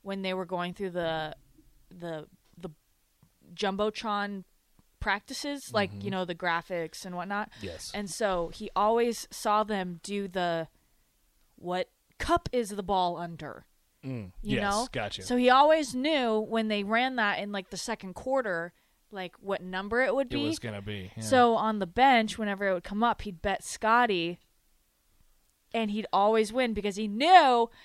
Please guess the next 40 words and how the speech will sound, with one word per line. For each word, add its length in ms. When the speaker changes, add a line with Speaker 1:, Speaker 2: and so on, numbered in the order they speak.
Speaker 1:
'cause 80
he 60
was 100
doing 180
the 80
pregame 560
of 100
it, 160
and 100
Scotty 300
was 120
always 200
like, 100
"How 260
do, 200
this 180
guy 240
wins 240
every 220
time?" 260
Speaker 2:
He's 100
a 40
genius. 580
Speaker 1:
And 120
it's 160
just 180
because 360
he 380
Speaker 2:
Now, 440
th-, 240
there's 260
no 100
corollary 560
here, 320
be-, 360
except 460
for 80
the 100
fact 320
that 220